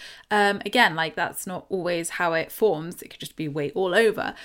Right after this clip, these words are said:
But, um, you know, if you are struggling to lose that weight or manifest losing that weight, like, look at your emotional body. Have you gone through extreme stress through the last two years, which I'm sure a lot of us can say we have,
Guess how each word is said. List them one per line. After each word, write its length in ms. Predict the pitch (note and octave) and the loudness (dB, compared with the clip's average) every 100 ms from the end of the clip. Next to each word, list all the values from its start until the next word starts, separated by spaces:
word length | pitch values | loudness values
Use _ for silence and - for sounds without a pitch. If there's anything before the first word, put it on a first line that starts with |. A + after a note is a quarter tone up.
| - - - | -16 -16 0
But, 220 | G#3+ G3 - | 4 6 8
um, 340 | G#3 G3 F#3+ | 8 8 2
you 140 | G#3+ | -2
know, 120 | G3 D#3+ | 0 0
if 220 | G3+ G#3+ | 0 -2
you 260 | A3 B3 - | 0 0 2
are 180 | G#3 | 0
struggling 640 | G3+ - G#3 G#3+ G3 E3 E3+ | 0 -2 0 0 0 -2 -4
to 240 | - G3 | -6 -6
lose 340 | F3 G3 C4+ B3 | -4 0 0 2
that 220 | E3 - | -2 -2
weight 140 | E3+ | -4
or 100 | D3+ | -4
manifest 720 | E3+ F3+ B3 C4+ - E3 - - | -2 4 6 4 2 -4 -4 -8
losing 460 | F#3 A#3 A#3+ G3 | -2 0 0 -2
that 240 | E3 D3+ E3+ | -4 -4 -4
weight, 240 | E3 - | -6 -4
like, 240 | E3 - | -6 -6
look 340 | F#3 G#3+ A#3 - | -2 -2 0 -2
at 140 | A3+ | -4
your 160 | G3+ G3 | -2 -2
emotional 500 | F3+ F3+ F#3 - F3 | -2 -4 -6 -6 -6
body. 360 | F3+ F3+ C3+ | -2 -2 -2
Have 400 | C#3+ - A3+ B3+ | -4 2 4 4
you 180 | B3 B3+ | 2 0
gone 260 | A#3+ G3+ A3 | 2 0 -2
through 200 | - F#3 | -4 -6
extreme 440 | - - - F3 | -4 -6 -8 -8
stress 440 | - - E3+ - - | -6 -2 0 0 -4
through 180 | F3+ | -4
the 100 | F3 | -4
last 300 | D#3+ E3 E3 | -4 -6 -6
two 80 | - | -8
years, 260 | D#3+ D3+ - | -6 -6 -8
which 140 | - | -10
I'm 80 | D#3+ | -10
sure 260 | E3+ A3 G#3 | -8 -4 -4
a 60 | E3 | -2
lot 180 | E3 D3+ | -2 -2
of 100 | E3+ | -4
us 120 | F3 | -10
can 180 | - F#3 | -10 -8
say 180 | E3 | -6
we 140 | D#3+ D#3+ | -6 -6
have, 500 | G#3 A3 E3 F3+ | -2 0 0 -2